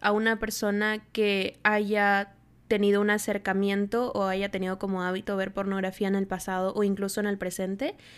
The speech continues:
Solamente estamos tratando de mostrarles una nueva perspectiva que quizás les hace tomar una decisión distinta. Entonces, con la esperanza de que eso suceda, eh, damos este mensaje. Sí, eso.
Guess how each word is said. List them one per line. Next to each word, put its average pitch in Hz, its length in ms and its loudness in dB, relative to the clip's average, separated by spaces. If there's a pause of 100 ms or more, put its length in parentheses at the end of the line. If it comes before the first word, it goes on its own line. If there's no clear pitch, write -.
(140)
Solamente 233 420 2
estamos 220 340 0
tratando 202 440 0
de 202 160 0
mostrarles 233 500 -2
una 269 140 0
nueva 247 340 0
perspectiva 220 600 -2
que 214 160 -4
quizás 233 800 -4
les 208 200 2
hace 214 160 -2
tomar 202 280 2
una 202 180 0
decisión 202 680 0
distinta. 196 800 -4 (240)
Entonces, 202 960 0 (460)
con 226 160 6
la 208 80 4
esperanza 214 500 0
de 233 120 0
que 214 100 2
eso 220 240 0
suceda, 240 680 -2 (300)
eh, 202 180 0
damos 196 420 0
este 196 300 -4
mensaje. 226 640 -2 (160)
Sí, - 260 -4
eso. 190 200 -6